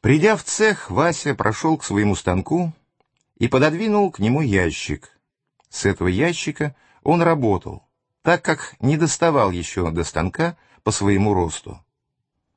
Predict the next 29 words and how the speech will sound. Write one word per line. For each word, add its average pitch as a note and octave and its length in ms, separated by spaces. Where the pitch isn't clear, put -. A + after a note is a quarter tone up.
К - 100
нему G3 240
подошел G#2 380
мастер G#2 340
цеха D#3 420
Прохор C3+ 500
Потапович. - 920
«Что-то - 340
ты B2 100
сегодня A#2 400
припоздал C#2+ 720
на F2 140
целых A2 320
три G2+ 160
минуты. D2+ 520
Смотри, B2+ 480
Вася, G2+ 460
по - 80
законам D3+ 460
военного C3+ 460
времени G#2+ 580
с - 100
тебя C#3 240
за D#3+ 120
опоздание C#3 500
как B2+ 180
со C#3+ 140
взрослого G#2+ 480
спросят. - 480